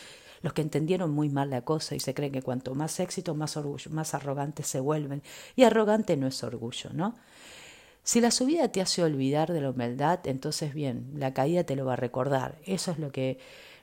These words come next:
no hemos, eh, adquirido, pero a la vez es una ley. Yo recuerdo una foto que una vez vi hace mucho tiempo,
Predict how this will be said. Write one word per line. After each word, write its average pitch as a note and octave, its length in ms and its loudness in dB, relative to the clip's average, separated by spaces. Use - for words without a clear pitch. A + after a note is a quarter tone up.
no D3+ 420 0
hemos, D3+ 680 -4
eh, C3+ 360 -4
adquirido, C#3+ 800 0
pero C3+ 200 0
a C3 60 2
la C#3 120 2
vez G3+ 360 2
es F3 220 0
una A#2+ 240 -6
ley. A#2 320 -12
Yo - 140 4
recuerdo A3+ 560 6
una E3+ 520 2
foto D#3+ 720 0
que - 100 -10
una F#3 220 -4
vez D#3+ 240 -2
vi D#3 240 -2
hace - 200 -2
mucho F3 600 -2
tiempo, E3 840 -2